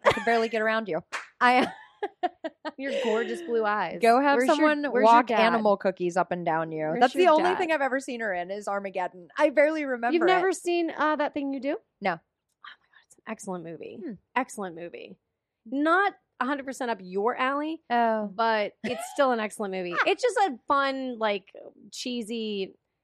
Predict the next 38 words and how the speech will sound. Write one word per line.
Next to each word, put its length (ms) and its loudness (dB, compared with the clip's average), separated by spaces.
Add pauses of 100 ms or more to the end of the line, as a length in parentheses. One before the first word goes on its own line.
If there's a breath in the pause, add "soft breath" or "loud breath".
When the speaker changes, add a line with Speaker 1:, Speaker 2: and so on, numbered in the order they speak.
(500)
Speaker 2:
it's 160 -6
a 80 -4
good 260 -4
movie. 340 -16
Anyways, 460 -16
I 100 -14
love 180 -14
that 120 -6
Speaker 1:
Oh, 100 4
it's 140 -2
a 60 -6
Speaker 2:
movie. 120 -6
Speaker 1:
feel-good 320 2
movie? 420 -4 (260)
That 140 4
is 80 4
Speaker 2:
Kinda. 120 -4
Speaker 1:
why 200 2
I 20 -2
wouldn't 140 -4
Speaker 2:
Yeah, 140 4
Speaker 1:
watch 100 -4
Speaker 2:
you're 80 -2
Speaker 1:
it. 40 0
Speaker 2:
like, 140 -2
"I 140 2
wouldn't 300 -8
watch 220 -14
it." 100 -14
I 40 -2
Speaker 1:
Does 60 4
Speaker 2:
mean, 80 6
Speaker 1:
everyone 220 4
Speaker 2:
some 100 4
Speaker 1:
die 140 6
at 100 0
the 60 0
end? 280 0